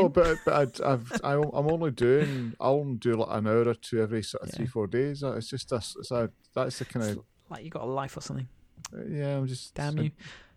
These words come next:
Speaker 1: So I'm playing Mass Effect, which was released to critical disdain, I think, <laughs> rather than acclaim. Uh, it didn't get very good results, um, mostly saying it was a bit, you know,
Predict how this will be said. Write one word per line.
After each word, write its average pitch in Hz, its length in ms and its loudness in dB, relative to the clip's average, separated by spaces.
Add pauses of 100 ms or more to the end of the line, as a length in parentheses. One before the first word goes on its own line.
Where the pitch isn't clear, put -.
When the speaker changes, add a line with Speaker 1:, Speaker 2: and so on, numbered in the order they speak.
(100)
Speaker 1:
So - 140 4
I'm 196 140 8
playing 170 220 8
Mass 165 220 2
Effect, - 460 2
which - 320 0
was 160 240 4
released 165 340 6
to 180 60 -4
critical 165 560 0 (160)
disdain, 190 500 2
I 143 120 2
think, 160 180 4
<laughs> - 0 -
rather - 280 4
than 180 160 10
acclaim. 185 440 10 (420)
Uh, 165 60 4 (160)
it 170 80 2
didn't 185 240 2
get 160 180 6
very 160 160 6
good 156 160 2
results, 156 540 2
um, 147 580 0 (140)
mostly 165 320 2
saying 143 360 -4
it - 140 -12
was 156 340 -12
a 180 40 -20
bit, - 200 -12 (580)
you 135 160 -10
know, 131 120 -10